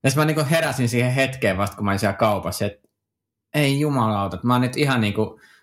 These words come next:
white trash level alkaa olemaan niinku kohtuullisen korkea tässä näin. Et tota, semmoset yöhousut,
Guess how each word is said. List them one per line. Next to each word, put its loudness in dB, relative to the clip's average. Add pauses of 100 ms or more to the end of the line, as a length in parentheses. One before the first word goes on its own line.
(120)
white 0
trash 0
level 0 (100)
alkaa 0
olemaan 0
niinku -4
kohtuullisen -2
korkea -2
tässä -10
näin. -8 (640)
Et 0
tota, 0 (260)
semmoset 2 (120)
yöhousut, 0